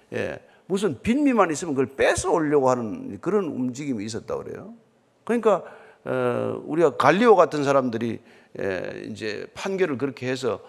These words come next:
어, 이제 잠잠하게 하듯이, 소란을 잘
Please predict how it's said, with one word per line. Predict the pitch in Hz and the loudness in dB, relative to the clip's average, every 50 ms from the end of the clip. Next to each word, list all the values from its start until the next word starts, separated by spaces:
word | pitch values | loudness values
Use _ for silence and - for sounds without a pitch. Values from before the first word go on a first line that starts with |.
| - - - _ - | -20 -20 -20 _ -16
어, | - - - - - - 113 | -16 -14 -14 -14 -14 -16 -16
이제 | 101 - | -16 -12
잠잠하게 | - 101 104 120 120 120 156 170 175 190 196 165 151 120 98 85 76 - - | -8 -4 -2 0 2 4 4 4 4 4 2 2 0 0 0 -2 -4 -8 -12
하듯이, | - - 123 117 117 110 - - - - - _ _ _ _ - | -12 -8 -6 -6 -6 -6 -8 -10 -14 -16 -18 _ _ _ _ -16
소란을 | - - 208 226 208 175 147 127 | -6 0 0 2 2 2 0 -2
잘 | - - - 87 98 117 123 117 104 | -4 -4 -2 2 4 4 4 2 0